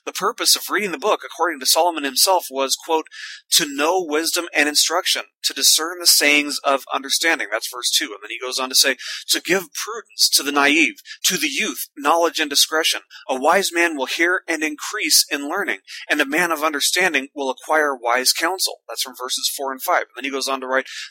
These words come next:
"The fear of the Lord is the beginning of knowledge.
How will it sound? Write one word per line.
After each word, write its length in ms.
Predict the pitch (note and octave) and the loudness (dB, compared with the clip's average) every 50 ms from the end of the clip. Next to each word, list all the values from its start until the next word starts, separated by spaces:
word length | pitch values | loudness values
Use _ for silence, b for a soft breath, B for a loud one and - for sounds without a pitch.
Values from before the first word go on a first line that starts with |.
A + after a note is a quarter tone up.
| B | B
"The 80 | - C#3 | -6 -6
fear 340 | - - - E3 F#3 G3 G3 | -4 0 2 4 4 4 2
of 60 | E3 | 2
the 80 | D3 | 0
Lord 320 | C#3+ C#3 C#3+ D3 E3 E3+ F3 E3 | 0 2 2 2 2 0 -2 -2
is 140 | E3+ C#3+ - | -4 -4 -4
the 80 | C#3 | -4
beginning 540 | C3 C3 B2+ - - C#3 C#3+ D3+ D3+ D3+ D#3 - | -6 -6 -4 0 2 2 2 2 2 0 -2 -4
of 360 | - C#3 C#3 C#3 C#3+ C#3 - - _ - | -6 -4 -2 -2 -4 -6 -8 -14 _ -14
knowledge. 640 | C3 B2 B2 A#2+ B2 C3+ B2+ B2 A2+ - - - | -6 0 2 4 6 6 6 4 2 0 -6 -8